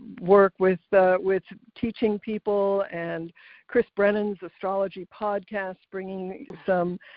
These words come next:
actual education to, uh, to astrology, because, I mean, it's shocking to me. Uh, Brennan did a, a podcast the other day on how to read an ephemeris,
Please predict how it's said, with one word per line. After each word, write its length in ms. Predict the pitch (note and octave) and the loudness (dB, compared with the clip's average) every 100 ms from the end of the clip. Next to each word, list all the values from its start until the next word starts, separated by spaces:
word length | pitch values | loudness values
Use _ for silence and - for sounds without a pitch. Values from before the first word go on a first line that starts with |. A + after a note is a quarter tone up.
| - - - | -20 -10 2
actual 720 | A3 B3 - A#3+ G#3 F#3+ F#3+ - | 4 4 2 4 4 4 -2 -4
education 880 | G3 F#3+ - A#3+ C4 C#4+ G#3 F3+ E3 - | -4 -4 -4 0 2 0 -6 -6 -8 -6
to, 520 | F#3+ F3 E3 E3 - - - | -2 0 0 -4 -8 -6 -2
uh, 280 | E3 D#3+ D#3+ - - | 2 2 0 -4 -2
to 240 | F#3+ F3+ | 0 0
astrology, 800 | D#3+ - G3 A#3 C4+ F3 D#3+ F3 - - - - _ | -8 -2 0 2 2 0 -4 -6 -10 -20 -20 -20 _
because, 320 | B3 A#3+ B3 G#3+ - - | -4 4 4 4 -2 2
I 80 | |
mean, 200 | C4 C4 - | 4 6 4
it's 140 | A#3 - - - | -2 -4 -12 -2
shocking 500 | B3 F4 - A#3+ G3 | 4 4 4 2 0
to 80 | G#3 | -2
me. 360 | F#3 F3 F#3 G#3 - - _ | -2 -2 -2 -6 -12 -20 _
Uh, 420 | F#3+ G3 F#3+ G3 G3+ F3 F3 F#3+ - - | 2 4 4 2 0 -4 -18 -20 -18 0
Brennan 420 | F#3 A#3+ C#4 B3 | 4 6 6 6
did 180 | G#3+ G3+ | 6 4
a, 280 | F#3+ F#3 F#3 | 4 0 -2
a 200 | F#3 F3+ F3 _ | -2 -2 -4 _
podcast 480 | A3+ G#3 A#3+ G#3 G3 _ - | -2 -2 -2 -8 -8 _ -8
the 160 | G3+ | -2
other 180 | G3+ G3 | -2 -2
day 360 | G3 C4 A#3+ G3+ | 0 0 0 -4
on 160 | F3+ F#3 _ - | -6 -10 _ -10
how 240 | - C#4+ | 0 0
to 80 | C#4+ | 2
read 260 | A#3+ A#3+ | 0 0
an 120 | A3 G3+ | 0 -2
ephemeris, 600 | - G3 G3+ F3+ D#3+ | -4 -4 -4 -6 -8